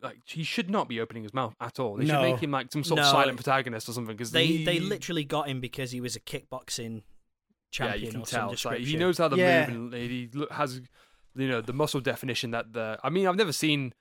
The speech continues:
Speaker 1: uh, much of Fist and North Star, but I've sort of taken it
Speaker 2: Yeah.
Speaker 1: via osmosis.
Speaker 2: I get the feeling
Speaker 3: If
Speaker 2: they
Speaker 3: you, if
Speaker 2: cast
Speaker 3: you
Speaker 2: him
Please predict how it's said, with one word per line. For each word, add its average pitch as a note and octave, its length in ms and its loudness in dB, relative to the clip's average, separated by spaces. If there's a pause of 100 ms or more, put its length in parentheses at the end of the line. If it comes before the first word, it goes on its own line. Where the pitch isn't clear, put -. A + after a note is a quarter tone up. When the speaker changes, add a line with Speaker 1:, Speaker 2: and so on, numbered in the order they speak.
(240)
Speaker 1:
uh, A2 240 -4
much - 220 -10
of A#2 80 -10
Fist - 240 -10
and A2+ 80 -10
North G#2+ 160 -10
Star, G2+ 220 -10
but G2+ 100 -12
I've G#2 160 -10
sort B2 160 -6
of - 260 -16
taken C3 320 -4
it C#3+ 40 4
Speaker 2:
Yeah. A#2+ 160 2
Speaker 1:
via G#2+ 180 -4
osmosis. A2+ 840 -4
Speaker 2:
I D3+ 100 4
get A#3 160 2
the G#3+ 60 0
feeling G#3 280 2
Speaker 3:
If G3 60 4
Speaker 2:
they F3+ 60 4
Speaker 3:
you, A#3+ 100 2
if - 40 0
Speaker 2:
cast G#3 240 2
Speaker 3:
you D3+ 100 2
Speaker 2:
him B2+ 340 0